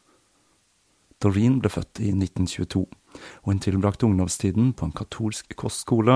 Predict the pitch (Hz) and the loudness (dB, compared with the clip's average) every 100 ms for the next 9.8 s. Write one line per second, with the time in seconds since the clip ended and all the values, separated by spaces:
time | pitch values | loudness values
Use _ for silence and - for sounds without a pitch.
0 | 117 - - 92 87 110 - - 98 92 | 4 0 -6 -4 -2 -2 -2 -4 0 0
1 | 90 113 - 92 87 82 107 104 113 - | 4 2 2 2 0 0 -2 0 -4 -8
2 | - - _ _ _ _ _ _ _ _ | -18 -20 _ _ _ _ _ _ _ _
3 | _ _ _ 92 113 - 107 - 98 87 | _ _ _ -4 -2 -2 -2 0 2 2
4 | 87 90 120 - - 123 - 117 - 113 | 2 2 0 -2 -6 -6 -4 -4 0 -2
5 | 110 110 101 120 139 - - - - - | 0 0 2 2 0 -6 -20 -20 -16 -4
6 | 85 90 - - 92 104 104 110 113 98 | 0 0 -2 -2 0 2 2 2 0 2
7 | 92 - - 90 101 113 - 107 110 123 | 0 0 -4 -2 -2 -2 2 2 4 2
8 | - - - 85 - 101 - 107 104 95 | -4 -16 -4 -4 -2 -2 0 2 2 2
9 | 110 117 92 82 92 98 - - | 2 2 2 0 0 -2 -6 -10